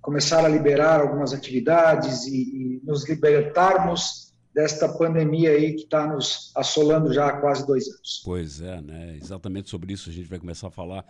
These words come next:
Speaker 2: além de outros assuntos também da área da saúde. Também está conosco o doutor Rogério Sobrosa, infectologista e diretamente ligado à questão da covid. Boa tarde.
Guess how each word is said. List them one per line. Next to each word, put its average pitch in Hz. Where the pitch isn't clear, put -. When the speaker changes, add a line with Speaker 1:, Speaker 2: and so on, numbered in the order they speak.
Speaker 2:
além 95
de 90
outros 101
assuntos 95
também 92
da 87
área 85
da 85
saúde. 80
Também 208
está 208
conosco 196
o 151
doutor 156
Rogério 180
Sobrosa, 123
infectologista 107
e 85
diretamente 104
ligado 90
à 104
questão 107
da 107
covid. 101
Boa 78
tarde. 110